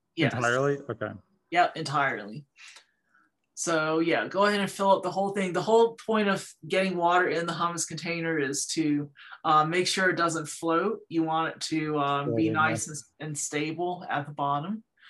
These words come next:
Speaker 1: And when the outer level of water reaches the, uh,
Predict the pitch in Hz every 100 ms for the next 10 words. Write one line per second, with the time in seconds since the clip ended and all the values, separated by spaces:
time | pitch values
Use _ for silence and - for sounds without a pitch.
0 | - - - - 165 165 160 160 156 147
1 | - 165 196 196 196 185 165 180 - 175
2 | 185 180 175 175 175 170 170 151 - 156
3 | 156 165 170 165 165 _ 170 170 160 165
4 | 160 - - 160 156 147 135 131 139